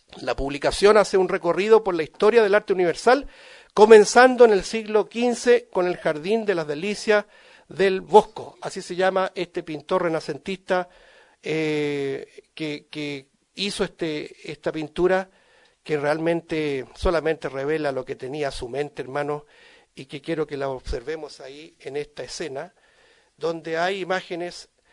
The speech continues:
eh, aberrantes, ¿cierto? No sé si se ve en la imagen.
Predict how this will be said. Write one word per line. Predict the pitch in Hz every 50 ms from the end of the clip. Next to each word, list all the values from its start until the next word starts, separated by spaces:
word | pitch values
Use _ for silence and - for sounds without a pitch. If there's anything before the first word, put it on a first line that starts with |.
| _ _ _ _ _ _
eh, | _ - 143 143 143 139 139 135 135 131 120 _ _ -
aberrantes, | 160 156 156 165 160 160 202 208 190 180 175 - - 190 202 - - - - _ _ _ _ _
¿cierto? | _ - - 160 165 165 _ - 165 175
No | 165 151
sé | - 208 202
si | - 190
se | - - 160
ve | 143 160
en | 170 165
la | 156 151
imagen. | 147 156 160 _ _ 240